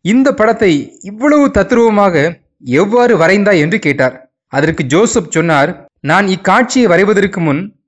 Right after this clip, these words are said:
கடற்கரைக்கு சென்று கடும் புயல் வீசும் ஒரு நாளில் மீனவன் ஒருவருடன்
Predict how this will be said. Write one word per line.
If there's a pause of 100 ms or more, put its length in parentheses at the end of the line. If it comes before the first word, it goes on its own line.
கடற்கரைக்கு
சென்று (140)
கடும்
புயல்
வீசும் (240)
ஒரு
நாளில்
மீனவன்
ஒருவருடன்